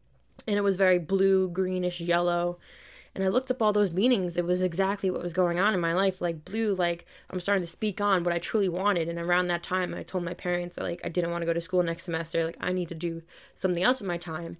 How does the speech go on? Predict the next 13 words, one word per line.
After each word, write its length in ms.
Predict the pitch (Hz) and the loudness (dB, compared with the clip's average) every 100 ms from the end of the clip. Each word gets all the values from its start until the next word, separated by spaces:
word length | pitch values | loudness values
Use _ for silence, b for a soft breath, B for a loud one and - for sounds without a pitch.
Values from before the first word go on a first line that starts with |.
| B B B B B _ | B B B B B _
And 320 | 185 180 165 | 0 0 0
purple 420 | - 240 247 185 | 2 2 6 4
for 400 | 175 175 170 170 165 | 6 4 4 2 -2
finally 400 | - 233 226 196 | 0 2 2 -4
following 540 | - 220 226 190 170 | 2 4 4 0 -6
my 100 | 165 | -8
intuition, 680 | 170 180 170 165 165 160 - | -8 -8 -8 -8 -12 -12 -6
following 500 | 202 214 226 190 175 | -2 0 -2 -6 -6
that 260 | 160 156 | -6 -6
vision, 300 | 170 165 170 | -6 -6 -6
that 240 | 160 165 - | -6 -4 0
third 240 | 185 175 | 0 2
eye. 420 | 160 151 170 190 | 0 0 -4 -8